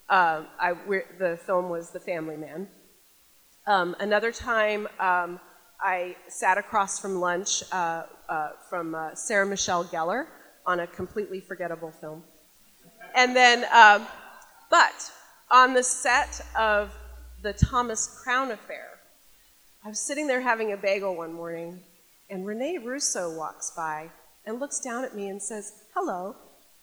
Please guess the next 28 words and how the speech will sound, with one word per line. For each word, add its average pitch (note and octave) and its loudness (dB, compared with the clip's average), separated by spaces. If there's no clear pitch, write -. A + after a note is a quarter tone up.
I'm F#3 -20
like, F3 -20
"What? D#4 -8
Me?" F4+ 2
<laughs> - -16
"Oh." F#4 6
And C4+ 2
I'm D#4 4
not F#4 4
even D4+ -2
sure C4 -2
I A#3+ -2
said C#4+ -8
hello A3+ -2
back A#3 -4
because G#3+ -10
I F3+ -2
was G#3+ -10
just G#3+ -8
so F#3+ -6
like, A3+ -20
"Oh F4 -6
my A#3+ -10
God, C#4 -16
it's - -20
Rene G#3+ -8
Russo." A#3 -8
<laughs> - -20